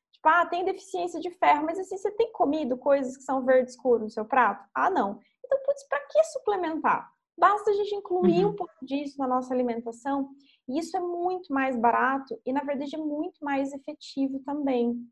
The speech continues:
Speaker 1: né?
Speaker 2: Sim.
Speaker 1: A gente ter, ter um pouco dessa, dessa, dessa variedade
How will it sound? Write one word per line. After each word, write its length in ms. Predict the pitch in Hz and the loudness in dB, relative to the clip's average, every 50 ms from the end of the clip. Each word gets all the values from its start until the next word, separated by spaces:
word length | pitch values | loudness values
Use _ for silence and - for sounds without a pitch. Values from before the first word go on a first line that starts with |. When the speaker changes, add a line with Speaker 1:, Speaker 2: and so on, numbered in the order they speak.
| _ _ _ | _ _ _
Speaker 1:
né? 320 | 220 233 240 254 277 247 - - - | -4 -2 -2 -2 -2 -4 -10 -12 -6
Speaker 2:
Sim. 80 | - 185 | -2 -2
Speaker 1:
A 40 | 240 | 0
gente 280 | 233 254 247 254 254 - | 0 -2 -2 -4 -4 0
ter, 380 | 254 254 262 262 254 247 247 | 2 4 6 6 6 6 6
ter 80 | 247 254 | 4 2
um 100 | 247 247 | 0 2
pouco 240 | 247 240 247 240 240 | 2 2 2 2 -2
dessa, 680 | 233 233 240 - - 254 247 240 233 233 226 220 214 | 0 0 -2 -2 -4 -2 -2 0 0 0 0 -2 -2
dessa, 420 | 208 226 226 - - 233 226 208 | -2 -4 -4 -2 0 0 0 0
dessa 260 | 208 226 233 - 240 | -2 -4 -4 -4 -4
variedade 1000 | 220 226 226 226 247 240 208 214 202 208 214 240 262 254 240 233 226 214 220 220 | 0 2 2 4 4 2 2 -2 -4 -4 -2 -2 -2 -2 -2 -2 -2 -4 -6 -10